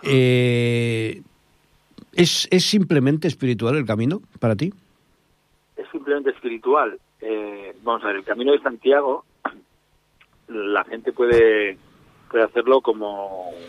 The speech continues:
Speaker 2: como quiera.
Speaker 1: Hmm.
Speaker 2: Pero si nos vamos a la rigurosidad de la historia,
Speaker 1: Sí.
Speaker 2: no es ni siquiera espiritual. Es una peregrinación hacia la tumba del apóstol Santiago. Luego es un, es un camino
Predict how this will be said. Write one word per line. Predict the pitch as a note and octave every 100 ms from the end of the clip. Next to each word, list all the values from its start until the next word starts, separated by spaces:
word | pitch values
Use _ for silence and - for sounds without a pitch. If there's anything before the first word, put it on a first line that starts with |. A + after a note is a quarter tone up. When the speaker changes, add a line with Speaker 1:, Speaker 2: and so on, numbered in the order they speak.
| F2+
Speaker 2:
como | F#2+ F2+ E2+ -
quiera. | A#2 G2+ - - _ -
Speaker 1:
Hmm. | A2 E2 - _ _ _
Speaker 2:
Pero | A#2 A2+ A2 G#2+ G#2 G2+ F#2 - -
si | A2
nos | A2 G#2+
vamos | B2 C3 C3+
a | C#3
la | A#2+
rigurosidad | A2+ A2+ A2+ G#2+ - A2+ B2 C#3 - C3+
de | A2+ A2+
la | G#2+
historia, | - B2+ B2 B2+ D#3 G#3 _ _ -
Speaker 1:
Sí. | A#2+ G#2+
Speaker 2:
no |
es | A2
ni | A2
siquiera | A#2+ A#2+ B2
espiritual. | - A2+ G#2 A2 A#2+ G#2 - _ _ _ _ _ _ _
Es | - -
una | A2+ A2 A2
peregrinación | G#2+ G#2 G#2 G2 - C3+ E3+ G3 G3+ _ -
hacia | A2 A#2
la | G2+
tumba | F#2+ C3 D#3 E3
del | A#2
apóstol | G#2 A#2+ - C3 A2+
Santiago. | A2 G2+ C3 C3 F#2 D#2 - -
Luego | F#2+ F#2+
es | A2 - - _
un, | A#2+ B2+ B2+ A#2+ _ _ -
es | A#2+ -
un | C#3
camino | B2+ A#2 B2+ D3+